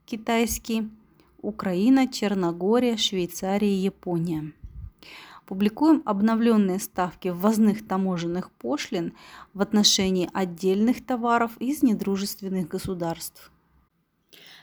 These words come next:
Итак, наименование товара, ставка ввозной таможенной пошлины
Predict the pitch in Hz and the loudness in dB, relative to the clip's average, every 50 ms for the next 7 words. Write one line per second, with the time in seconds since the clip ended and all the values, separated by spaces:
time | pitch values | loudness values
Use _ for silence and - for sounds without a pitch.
0 | _ - - - - - 196 185 185 - - 220 220 226 220 226 226 220 220 208 | _ -10 -10 -10 -4 -4 -4 -4 -4 -4 0 0 2 2 4 4 2 2 2 2
1 | 220 214 202 196 190 185 180 - 185 170 165 185 196 208 247 269 294 294 285 - | 4 4 4 4 2 0 -4 -6 -8 -8 -6 -6 -4 -4 -2 -2 -2 -4 -6 -10
2 | - - - - _ - - - 254 277 277 - - 254 220 190 185 202 202 196 | -20 -20 -20 -20 _ -18 -6 0 0 0 0 0 -2 -2 -2 2 2 2 4 6
3 | 214 208 196 208 - 190 190 185 185 185 180 175 180 175 175 175 - 220 254 285 | 6 4 4 2 -2 -4 -2 0 -2 -2 -2 -4 -4 -4 -6 -6 -4 -4 -4 -4
4 | - - - 285 262 254 254 254 | -4 -2 2 4 4 4 2 0